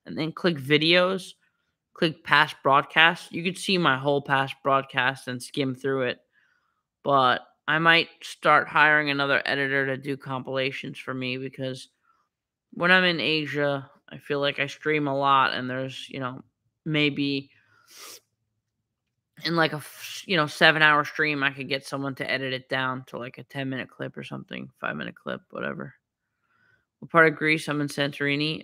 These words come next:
Um, my father's from Crete. I was in Crete for most of the time, but I also went to Naxos. I went to Kythera, and I went to Thessaloniki and Halkidiki.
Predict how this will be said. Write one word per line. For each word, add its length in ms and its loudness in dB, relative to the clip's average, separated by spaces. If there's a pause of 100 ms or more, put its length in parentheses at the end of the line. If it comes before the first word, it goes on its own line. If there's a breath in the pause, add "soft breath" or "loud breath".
(120)
Um, 460 6
my 120 0
father's 460 4
from 200 -10
Crete. 500 -4
I 60 -2
was 160 -2
in 140 -4
Crete 360 -4
for 140 -8
most 340 -6
of 60 -20
the 80 -12
time, 440 0 (640 soft breath)
but 380 6
I 100 2
also 500 0
went 400 -2
to 420 -4
Naxos. 920 0 (100)
I 100 -4
went 340 -6
to 360 -8
Kythera, 800 0 (760)
and 200 0
I 80 4
went 220 -2
to 100 -12
Thessaloniki 1080 -4
and 100 -6
Halkidiki. 920 -10